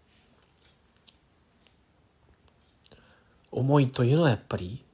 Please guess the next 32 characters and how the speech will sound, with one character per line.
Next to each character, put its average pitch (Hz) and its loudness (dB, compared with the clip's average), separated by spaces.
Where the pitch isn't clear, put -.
い 120 -10
つ 123 -4
で 127 0
も 131 2
持 92 -6
ち - -10
続 90 -12
け 98 -12
て - -14
い 95 -14
た 95 -12
い 107 -12
し、 - -12
や 120 -10
っ - -18
ぱ 147 0
り 135 2
ど 110 -4
こ 131 -2
ま 135 0
で 104 -6
行 101 -10
っ - -20
て - -6
も 110 -2
こ 104 -12
う 110 -16
満 104 -8
足 104 -12
せ 117 -4
ず 117 -4
に、 95 -12